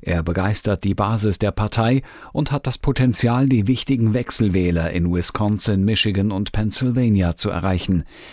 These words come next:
Der ehemalige Nationalgardist, Lehrer und Footballcoach bringt die Ausstrahlung eines freundlichen Dads aus dem Mittleren Westen mit,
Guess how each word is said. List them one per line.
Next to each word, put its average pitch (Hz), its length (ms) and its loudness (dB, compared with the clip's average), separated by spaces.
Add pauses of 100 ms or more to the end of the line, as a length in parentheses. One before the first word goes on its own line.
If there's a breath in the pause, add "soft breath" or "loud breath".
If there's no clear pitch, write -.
(260 loud breath)
Der - 100 -6
ehemalige 90 500 2
Nationalgardist, 101 1120 0
Lehrer 107 400 2
und 98 160 0
Footballcoach 120 840 -2 (320 loud breath)
bringt 135 200 0
die 156 120 0
Ausstrahlung 120 680 0
eines 123 300 0
freundlichen 120 680 -2
Dads 113 400 0
aus 113 240 -4
dem 127 160 2
Mittleren 107 480 0
Westen 110 380 0
mit, 101 240 2